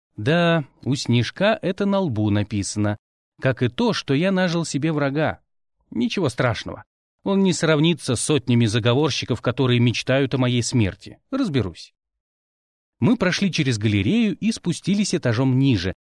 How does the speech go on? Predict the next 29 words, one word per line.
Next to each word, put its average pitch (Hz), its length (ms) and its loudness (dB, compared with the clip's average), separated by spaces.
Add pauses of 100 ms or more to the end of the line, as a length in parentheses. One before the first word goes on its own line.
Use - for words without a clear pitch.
(180)
когда 117 240 0
я 113 140 2
почувствовал 180 840 -2
умопомрачительный 151 1120 0
запах 107 400 -4
еды. 95 460 -8 (640)
По 117 100 0
дороге 139 400 2
успел 175 320 0
рассказать 156 480 0
Марите 147 360 0
про 170 180 -2
призраков, 123 640 -2 (300)
но 135 200 4
умолчал 131 540 0
про 156 180 0
жениха 147 440 0
Лайлы. 95 420 -4 (460)
Интересно, 135 600 2
они 151 160 4
уже 160 200 2
встретились? 185 760 -2 (160)
Или 139 260 2
эльфийка 139 580 0
не 143 140 4
пришла? 107 520 -4 (400)
Надо 127 220 0
будет 139 300 -2
поинтересоваться. 156 1040 -2